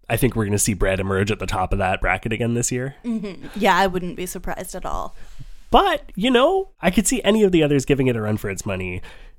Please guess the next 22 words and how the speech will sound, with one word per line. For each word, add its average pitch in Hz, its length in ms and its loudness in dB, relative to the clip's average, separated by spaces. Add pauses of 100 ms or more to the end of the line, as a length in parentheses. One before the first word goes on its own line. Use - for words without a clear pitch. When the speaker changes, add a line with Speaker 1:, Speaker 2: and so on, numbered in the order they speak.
Speaker 1:
depending 107 320 2
on 98 120 -2
who 110 100 2
comes 98 240 -2
in 92 120 -4
to 104 80 -2
vote, 90 280 -6 (180)
right? 101 240 -2 (140)
Speaker 2:
Absolutely. 285 760 -4 (200)
Speaker 1:
'Cause 156 140 6
Speaker 2:
I 262 100 4
mean, 254 160 -2
ultimately, 262 760 -2
you, 233 280 -4
our 208 180 0
listeners, 196 420 -6
are 175 120 -4
the 180 100 -6
ones 175 240 -8
who - 80 -6
determine 175 540 -8
this. 202 340 -6